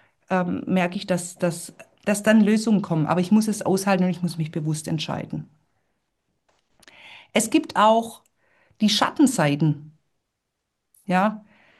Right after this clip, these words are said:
von, äh, Nicht-Aushalten. Also, und was ist damit gemeint? Manchmal ist es so, man nennt es Reaktivitätskreislauf.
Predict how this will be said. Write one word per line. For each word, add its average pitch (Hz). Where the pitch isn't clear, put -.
von, 190
äh, 175
Nicht-Aushalten. 151
Also, 175
und 190
was 190
ist -
damit 190
gemeint? 180
Manchmal 233
ist 233
es 226
so, 202
man 190
nennt 190
es 196
Reaktivitätskreislauf. 190